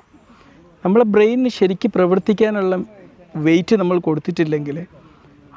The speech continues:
അവസാനം എന്താക്കും? നമ്മളെ ബ്രെയിൻ പ്രവർത്തനരഹിതമായി അവസാനം എല്ലാ ക്രെഡിറ്റും ആർട്ടിഫിഷ്യൽ ഇൻ്റലിജൻസ്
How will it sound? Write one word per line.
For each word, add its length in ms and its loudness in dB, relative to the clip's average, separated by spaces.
അവസാനം 440 0
എന്താക്കും? 380 -2
നമ്മളെ 300 0
ബ്രെയിൻ 240 2
പ്രവർത്തനരഹിതമായി 920 0
അവസാനം 420 -2
എല്ലാ 160 0
ക്രെഡിറ്റും 360 -2
ആർട്ടിഫിഷ്യൽ 400 -6
ഇൻ്റലിജൻസ് 460 -4